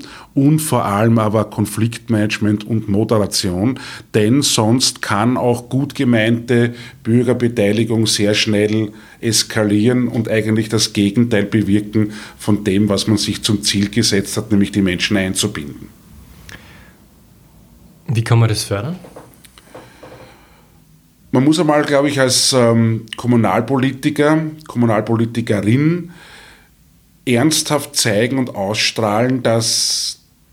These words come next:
Speaker 1: das Mitnehmen der Menschen auf den Weg gewollt ist, auch mit Rückschlägen und auch mit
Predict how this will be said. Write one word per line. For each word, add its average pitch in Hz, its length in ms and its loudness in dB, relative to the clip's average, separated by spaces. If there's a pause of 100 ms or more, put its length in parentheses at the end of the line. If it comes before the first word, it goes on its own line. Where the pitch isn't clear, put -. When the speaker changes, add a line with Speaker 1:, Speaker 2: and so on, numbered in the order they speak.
(1040)
Speaker 1:
das 110 300 -4
Mitnehmen 120 600 0
der 110 100 0
Menschen 110 440 0
auf 117 140 -2
den 104 220 0
Weg 101 400 0
gewollt 95 560 0
ist, - 480 -2 (440)
auch 123 300 0
mit 139 180 0
Rückschlägen 147 920 2 (300)
und 127 340 2
auch 107 380 0
mit 120 480 -2